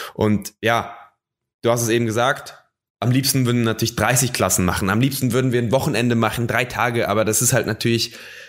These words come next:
Stand jetzt nicht so ganz möglich. Und wenn, wenn wir dann die, ähm, Schwerpunkte setzen müssen, dann werden wir die natürlich auch so setzen, damit die meisten Leute einfach eine geile Experience haben. So, das ist so das große Ziel des Ganzen.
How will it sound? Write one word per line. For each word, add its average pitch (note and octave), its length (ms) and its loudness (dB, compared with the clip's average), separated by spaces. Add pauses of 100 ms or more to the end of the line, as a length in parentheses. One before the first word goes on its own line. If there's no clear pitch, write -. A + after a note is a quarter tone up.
(540)
Stand A#2+ 360 -2
jetzt B2 280 -2
nicht B2 180 2
so A#2 140 2
ganz G#2+ 240 0
möglich. C3+ 440 0
Und A2+ 200 0
wenn, A2 320 0
wenn G#2+ 220 0
wir G#2+ 80 2
dann G#2 460 0
die, F2 360 0
ähm, F2+ 440 0
Schwerpunkte C3 680 -2
setzen A#2+ 340 0
müssen, E3+ 460 2 (420)
dann A2 220 -2
werden B2 260 2
wir A#2+ 100 2
die G#2+ 120 0
natürlich A2+ 340 0
auch G2+ 80 -4
so C3+ 440 0
setzen, A#2+ 720 0
damit G#2 420 0 (280)
die F#2+ 140 -6
meisten A#2 480 0
Leute A2+ 560 0 (400)
einfach G#2 220 0
eine G#2+ 120 0
geile G2+ 540 2 (240)
Experience G2+ 560 0
haben. E2 420 0
So, - 180 -2
das - 200 0
ist G2+ 140 4
so F#2 100 2
das F2+ 180 2
große - 280 -6
Ziel F2+ 160 -4
des E2+ 120 -2
Ganzen. - 340 -2